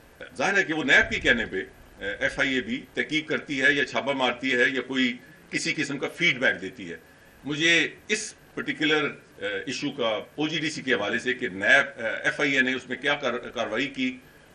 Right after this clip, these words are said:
और नैब को क्या report दी, मैं इसकी तहकीक करके आप, आप तक, अ, इंशाल्लाह आपको share करूंगा। मगर मैं एक चीज़ आपको यकीन दिलाता हूं कि इसमें जो वफाक-, वफ-, इसका ये मतलब नहीं है कि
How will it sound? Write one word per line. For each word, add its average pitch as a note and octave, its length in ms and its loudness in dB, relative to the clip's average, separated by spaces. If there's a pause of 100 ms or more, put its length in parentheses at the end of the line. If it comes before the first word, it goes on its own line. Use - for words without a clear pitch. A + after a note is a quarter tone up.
और A#2 100 -4
नैब C3+ 260 4
को D3 80 0
क्या D#3 200 4
report A#2 360 0
दी, A#2+ 160 -2 (400)
मैं C#3+ 200 4
इसकी B2 480 -2 (140)
तहकीक C#3+ 300 0
करके B2+ 260 0
आप, G#2+ 380 -2
आप G#2 220 -4
तक, - 280 -6
अ, F#2 340 -4
इंशाल्लाह G#2 320 -4
आपको - 180 -10
share - 240 4
करूंगा। C3 440 0 (260)
मगर D#3+ 140 2
मैं F3+ 140 6
एक G#3+ 240 4
चीज़ G3 180 -2
आपको D#3+ 200 2
यकीन B2 260 -2
दिलाता G#2+ 300 -2
हूं A#2+ 80 -6 (960)
कि G#3 60 -8
इसमें A#3+ 440 -2
जो G#3+ 420 -2
वफाक-, C#3 500 -6
वफ-, - 540 -8
इसका - 180 0
ये D3 180 4
मतलब F#3+ 340 -2
नहीं A#3 120 2
है B3 140 2
कि D3 160 -6